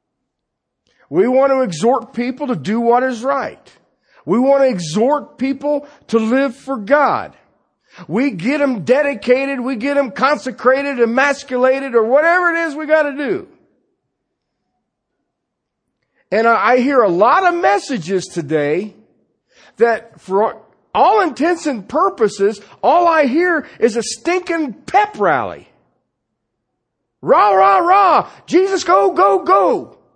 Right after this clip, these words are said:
And that's it. And you sit there and you go, "Well, what was that all about?"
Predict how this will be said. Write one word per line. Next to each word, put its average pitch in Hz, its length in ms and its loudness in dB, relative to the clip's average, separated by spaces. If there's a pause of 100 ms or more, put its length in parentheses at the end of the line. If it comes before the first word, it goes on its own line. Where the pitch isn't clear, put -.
(180)
And 330 120 -2
that's 440 260 0
it. 440 420 0 (880)
And 311 140 -2
you 381 180 2
sit 381 220 -4
there 349 140 0
and 330 100 -4
you 294 60 -8
go, 285 400 0 (360)
"Well, 294 160 -2
what 466 220 2
was 339 140 -4
that 392 260 2
all 233 240 2
about?" 117 480 -8